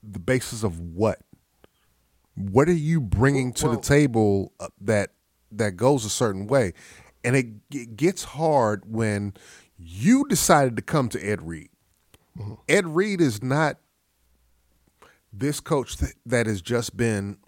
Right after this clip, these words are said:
Speaker 1: a good guy somewhere and run a good offense or a good defense. You don't need to talk to Ed Reed if you're not ready for what he's gonna try to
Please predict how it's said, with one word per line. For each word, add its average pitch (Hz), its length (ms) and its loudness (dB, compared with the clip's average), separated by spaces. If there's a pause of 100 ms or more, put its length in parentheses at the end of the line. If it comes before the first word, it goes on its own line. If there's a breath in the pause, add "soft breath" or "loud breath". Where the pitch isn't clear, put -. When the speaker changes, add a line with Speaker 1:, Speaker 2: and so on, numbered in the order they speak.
Speaker 1:
a 104 80 -10
good 98 280 0
guy 95 300 -2
somewhere 90 760 -4
and 87 460 -8 (160)
run 104 140 -2
a 101 40 -6
good 92 220 -6
offense 92 580 -6
or 90 240 -6
a 82 40 -8
good 85 280 -6
defense. - 580 -12 (1000)
You 131 360 0
don't 226 340 0
need 156 320 -2
to 110 80 -12
talk - 380 -4
to - 180 -8
Ed 117 200 0
Reed 120 200 0
if - 180 -8
you're 131 120 -2
not 127 240 -2 (120)
ready 127 320 -2
for 92 680 -6 (880)
what 104 360 -2
he's 180 440 -2
gonna 123 320 0
try 123 360 -2
to 101 380 -10